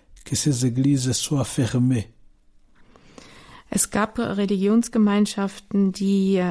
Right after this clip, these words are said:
Speaker 2: an, sich an Plätzen versammelt haben, an Plätzen gebetet haben, die nicht ihre eigenen waren. Und deswegen wurde angeordnet, dass diese Plätze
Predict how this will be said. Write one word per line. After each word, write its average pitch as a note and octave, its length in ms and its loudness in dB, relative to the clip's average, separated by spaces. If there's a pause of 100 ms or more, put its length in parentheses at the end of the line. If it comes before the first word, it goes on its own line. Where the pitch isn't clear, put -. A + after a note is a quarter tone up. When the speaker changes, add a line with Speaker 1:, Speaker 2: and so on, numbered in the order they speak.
(160)
Speaker 2:
an, G3 220 0 (560)
sich G#3 220 -2
an G3+ 100 2
Plätzen G#3 380 -2
versammelt G#3 580 0
haben, G3+ 240 0
an G3 80 0
Plätzen G3 440 -2
gebetet G3+ 600 -2
haben, F#3 400 0
die G3 160 0
nicht G#3 440 0
ihre F#3 540 -2 (120)
eigenen A3 580 2
waren. A3+ 520 2 (720)
Und G#3 500 0
deswegen G3+ 580 0
wurde G3 520 -2 (520)
angeordnet, G3 840 0
dass F#3+ 240 -6
diese F#3+ 260 -2
Plätze F#3+ 640 -4